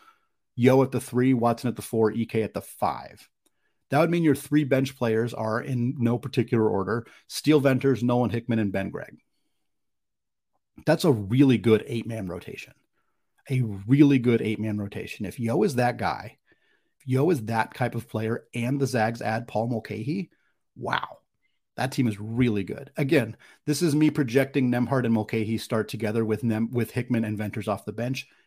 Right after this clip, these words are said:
Could be a lot of different combinations. Could do a lot of different things there. You could start Nembhard at the one, you could start Venters at the two, and you could have two point guards coming off the bench in Mulcahy and Hickman.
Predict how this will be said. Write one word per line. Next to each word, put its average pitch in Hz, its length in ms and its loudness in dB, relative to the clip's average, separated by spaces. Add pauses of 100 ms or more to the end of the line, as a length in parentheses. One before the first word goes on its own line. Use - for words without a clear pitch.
(140)
Could 160 160 2
be 147 80 6
a 139 40 6
lot 123 200 0
of 113 40 -6
different 117 300 -8
combinations. 101 680 -10 (500)
Could 135 160 0
do 135 80 6
a 123 40 2
lot 117 200 2
of 104 60 -2
different 107 260 -4
things - 220 -14
there. - 220 -14 (280)
You 131 80 0
could 131 140 -2
start 135 240 2
Nembhard 127 340 2
at 123 80 -4
the 117 80 -2
one, 123 300 0
you 117 100 2
could 107 160 -6
start 107 260 -4
Venters 135 360 -4
at 113 100 -2
the 104 80 -14
two, 107 260 -4
and 107 80 -2
you 107 60 -4
could 113 140 -4
have 101 160 -8
two 214 180 0
point 131 260 0
guards 107 220 -2
coming 110 240 -2
off 92 140 -6
the 95 80 -10
bench 101 260 -4
in 104 60 -2
Mulcahy 101 400 -6
and 113 100 -10
Hickman. - 340 -20